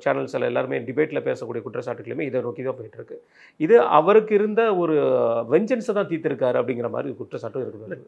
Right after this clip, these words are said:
Speaker 2: டி வியில வந்து டிபேட்ல உட்காரவங்க பூராமே டுபாக்கூருங்க. அவங்களுக்கு ஆள் தேவைப்படும். நீங்க வந்து டி வியில பார்த்தீங்கன்னா, சாயந்தரம் ஆனா அவங்களுக்கு காக்கா கம்பியில உட்காந்துருக்க மாதிரி நாலு பேர் தேவை. எவனா ரோட்ல போறவனை புடிச்சு உட்கார வச்சுருவான். இவர் தான் வலதுசாரி, இவர் இடதுசாரி, இவர் பெண் ஆர்வலர்,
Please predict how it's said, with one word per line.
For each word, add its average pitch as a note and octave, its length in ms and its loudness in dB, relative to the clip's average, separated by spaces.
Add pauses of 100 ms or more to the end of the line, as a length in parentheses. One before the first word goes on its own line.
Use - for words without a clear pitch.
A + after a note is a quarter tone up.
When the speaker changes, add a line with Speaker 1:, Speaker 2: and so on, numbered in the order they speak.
Speaker 2:
டி A#3 380 -6
வியில A3+ 220 0
வந்து F#3 220 -2
டிபேட்ல F3+ 400 -4
உட்காரவங்க C#3+ 500 0 (100)
பூராமே E3 300 -4
டுபாக்கூருங்க. A#2 640 -6
அவங்களுக்கு F#2+ 320 -20
ஆள் D3 300 -2
தேவைப்படும். G#2 480 -10
நீங்க F2+ 160 -20
வந்து A2+ 240 -20
டி C#3 160 -18
வியில B2+ 260 -12
பார்த்தீங்கன்னா, A2 680 -14
சாயந்தரம் A#2 440 -12
ஆனா B2 160 -10
அவங்களுக்கு A2 300 -10
காக்கா A#2 220 -8
கம்பியில G#2+ 360 -14
உட்காந்துருக்க G2 400 -18
மாதிரி A2 180 -20
நாலு F#2 160 -20
பேர் G2 200 -18
தேவை. F2 220 -20 (640)
எவனா A#2 200 -6
ரோட்ல C3+ 320 -4
போறவனை A2+ 360 -8
புடிச்சு G#2 240 -20
உட்கார F#2+ 260 -18
வச்சுருவான். - 400 -20
இவர் A2+ 200 -10
தான் A2 260 -8
வலதுசாரி, G#2+ 380 -14
இவர் G#2 220 -16
இடதுசாரி, G2+ 520 -18
இவர் G#2 340 -16
பெண் G#2+ 180 -18
ஆர்வலர், F#2+ 500 -18